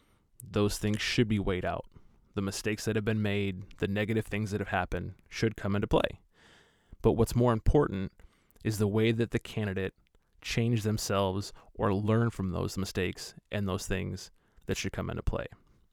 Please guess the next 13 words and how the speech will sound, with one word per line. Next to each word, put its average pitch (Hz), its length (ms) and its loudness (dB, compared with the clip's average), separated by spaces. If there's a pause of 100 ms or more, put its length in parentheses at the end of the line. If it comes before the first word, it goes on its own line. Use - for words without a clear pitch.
(200)
Not 107 340 0
just 104 200 -4
being 110 260 4
reminded 104 500 2
that 95 120 -2
it - 80 -8
happened 92 500 0 (360)
six - 360 -2
months 98 220 0
ago, 92 440 0 (200)
three 107 320 2
years 95 300 0
ago, 90 440 -2